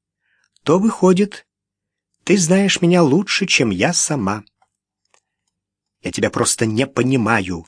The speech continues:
не выдержал я. «Тебе известно, как мне важно, чтобы никто не знал о нашей связи, особенно сейчас. Мне невыносимо, что Антонии все стало известно.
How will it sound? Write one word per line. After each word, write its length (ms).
не 100
выдержал 420
я. 280
«Тебе 300
известно, 520
как 320
мне 180
важно, 360
чтобы 260
никто 400
не 140
знал 360
о 60
нашей 340
связи, 540
особенно 480
сейчас. 760
Мне 220
невыносимо, 880
что 220
Антонии 760
все 260
стало 420
известно. 640